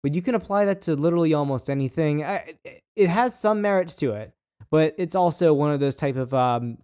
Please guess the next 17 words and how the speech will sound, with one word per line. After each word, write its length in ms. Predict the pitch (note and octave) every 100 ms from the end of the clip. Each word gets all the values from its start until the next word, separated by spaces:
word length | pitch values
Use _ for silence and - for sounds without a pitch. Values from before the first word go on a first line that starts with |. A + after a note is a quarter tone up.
| _ -
those 500 | B2+ D3+ C#3 C3+ B2+
G 160 | E3
M 100 | D3+
O 140 | C3+ B2
type 240 | - A2+
of 40 | A2
deals. 280 | G#2 G#2+
But, 180 | A2+ D#3
like, 180 | D3+ C3+ _ -
really, 280 | F#3+ B3+
we've 240 | D#3+ F#3+ A#3+
been, 220 | G3 D#3+ - _ _ _
it's 140 | - C3
endogenous 580 | C3+ B2+ D3 F#3+ G#3+ D3
in 80 |
us, 320 | B2+ D#3 - - _ _ _ _ _ _ _ _ _ -
and 440 | D3 C3+ C3+ B2+